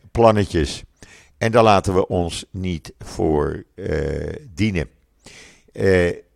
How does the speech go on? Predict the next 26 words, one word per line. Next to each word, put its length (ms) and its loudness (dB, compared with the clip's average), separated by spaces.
wij 220 4
gaan 220 4
gewoon, 540 4
eh, 180 2
door 500 4
met 240 0
onze 320 -2
reservedienst. 920 -4
Maar 440 2
we 260 -2
blijven 760 4
kritisch 640 -6
op 440 -2
wat 480 0
de 420 -6
regering 760 -8
gaat 220 -6
doen. 320 -2
Want 480 4
ook 160 8
het 140 2
feit 580 2
dat 220 2
meneer 520 -2
Itamar 560 0
Ben-Gvir 800 0